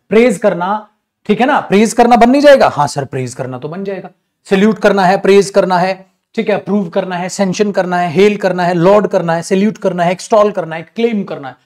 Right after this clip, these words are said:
एक्लेम कर रहे हो आप, ठीक है। और भी बहुत कुछ सुनाऊंगा। एडमायर करना आप कह सकते हो बेटा, प्रेज करना कह सकते हो, एलिवेट भी होता है। इतने सारे महारथी बैठे हुए हैं, love you बेटा, बहुत मेहनत कर रहे हो। चलो जी,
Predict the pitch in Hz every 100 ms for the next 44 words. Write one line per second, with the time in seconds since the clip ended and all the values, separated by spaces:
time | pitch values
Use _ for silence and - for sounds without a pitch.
0 | _ _ 160 - 214 202 233 208 170 147
1 | 131 123 113 107 - _ _ _ 226 185
2 | - _ _ _ _ _ _ _ _ 185
3 | 180 180 170 147 165 208 - 147 147 175
4 | 160 - _ 151 156 147 170 175 170 160
5 | 156 156 156 135 143 156 139 131 - _
6 | _ - 170 170 170 165 160 151 - 156
7 | - 143 156 165 151 175 170 160 156 147
8 | 143 139 - _ - 139 233 233 - -
9 | 170 170 120 127 - 175 113 - 110 113
10 | 120 139 123 98 107 110 147 123 107 107
11 | - 92 98 _ - _ - 180 127